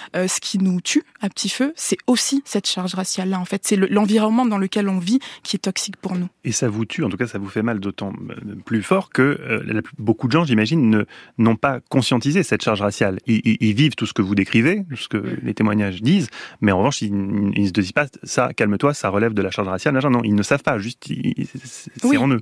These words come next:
Speaker 1: il y a les, il y a les mots, euh, les mots sont difficiles à trouver, mais le vécu est tout à fait le même. Et c'est pour ça que j'ai, j'ai écrit ce livre-là, parce que ça me semblait, mais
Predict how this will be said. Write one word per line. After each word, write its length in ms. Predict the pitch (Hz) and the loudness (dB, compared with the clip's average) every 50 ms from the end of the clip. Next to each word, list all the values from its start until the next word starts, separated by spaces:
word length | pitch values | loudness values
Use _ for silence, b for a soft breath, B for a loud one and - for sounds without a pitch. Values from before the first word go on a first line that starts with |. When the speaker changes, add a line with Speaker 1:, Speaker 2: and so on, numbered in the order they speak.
| - _ - | -2 _ 0
Speaker 1:
il 60 | 202 | 0
y 40 | 208 | 0
a 60 | 202 | 0
les, 80 | 196 190 | 0 0
il 80 | - | 2
y 40 | 214 | 2
a 40 | 202 | 2
les 120 | 196 202 | 4 4
mots, 380 | 214 214 226 262 277 277 269 262 B B B B B - | 4 6 6 6 6 4 2 -2 B B B B B 0
euh, 400 | 202 196 196 196 190 190 190 - | 2 2 4 4 2 2 0 0
les 220 | 196 202 202 208 214 | 0 2 4 4 6
mots 220 | 220 226 247 262 | 6 6 4 4
sont 160 | - - 226 | 2 0 0
difficiles 420 | 196 208 - - 208 - - 202 196 | 0 0 -2 -2 -4 -2 0 0 0
à 60 | 196 | 0
trouver, 340 | - - - 220 233 302 349 392 - B B B B B B | 0 -2 0 2 2 2 0 0 -4 B B B B B B
mais 120 | 226 220 214 | 4 4 6
le 80 | 214 | 6
vécu 440 | 220 202 190 233 226 202 - - - - - - | 4 4 4 2 0 0 -4 -4 -4 -2 0 0
est 120 | 214 196 | 0 0
tout 100 | - 233 - | 0 -2 -2
à 80 | 226 | -2
fait 160 | 214 - 226 208 | 0 0 2 2
le 100 | 214 220 | 4 4
même. 300 | 240 285 311 294 233 202 B B B B | 4 4 4 2 2 0 B B B B
Et 80 | B 202 | B -2
c'est 160 | 208 - 233 | 0 0 0
pour 140 | 185 247 - | 0 0 0
ça 180 | - - 339 311 | 2 0 0 0
que 140 | - 233 | 0 0
j'ai, 160 | 214 196 214 196 | 2 2 2 2
j'ai 200 | 196 196 202 214 | 2 2 2 2
écrit 220 | 202 - - - | 2 2 -2 -2
ce 140 | 214 - 226 | -2 0 2
livre-là, 300 | 208 202 208 202 196 220 214 | 2 2 2 2 2 2 2
parce 140 | 208 - | 0 -2
que 80 | - 196 | -2 -2
ça 140 | - 202 190 | -2 0 -2
me 60 | 185 | -2
semblait, 300 | - - 190 202 220 247 | 0 0 2 4 4 4
mais 140 | 233 202 - | 4 2 0